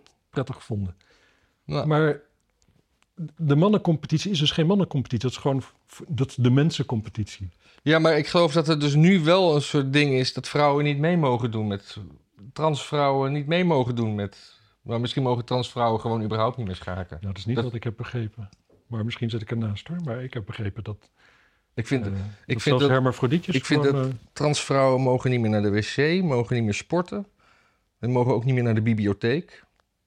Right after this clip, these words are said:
Speaker 2: Dat zou, gewoon
Speaker 1: Ja.
Speaker 2: transvrouwen mogen
Speaker 1: Transvra-, transvrouwen zijn mannen die vrouw zijn geworden, hè,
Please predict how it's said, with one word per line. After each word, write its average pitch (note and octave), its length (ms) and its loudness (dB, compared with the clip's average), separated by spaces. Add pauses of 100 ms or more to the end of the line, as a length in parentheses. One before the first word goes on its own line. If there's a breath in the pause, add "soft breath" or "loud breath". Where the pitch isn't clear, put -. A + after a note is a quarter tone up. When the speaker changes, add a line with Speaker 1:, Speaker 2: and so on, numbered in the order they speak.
(420)
Speaker 2:
Dat C#3+ 160 -6
zou, A2+ 520 0
gewoon C#3+ 160 -2
Speaker 1:
Ja. C#3+ 60 -6
Speaker 2:
transvrouwen D3 580 0
mogen B2+ 340 0 (540 soft breath)
Speaker 1:
Transvra-, E3 440 0
transvrouwen F#3+ 680 2
zijn E3+ 340 0 (300)
mannen E3+ 420 2
die D3 140 0
vrouw D#3 300 2
zijn B2 260 0
geworden, B2 500 0
hè, F#3+ 100 0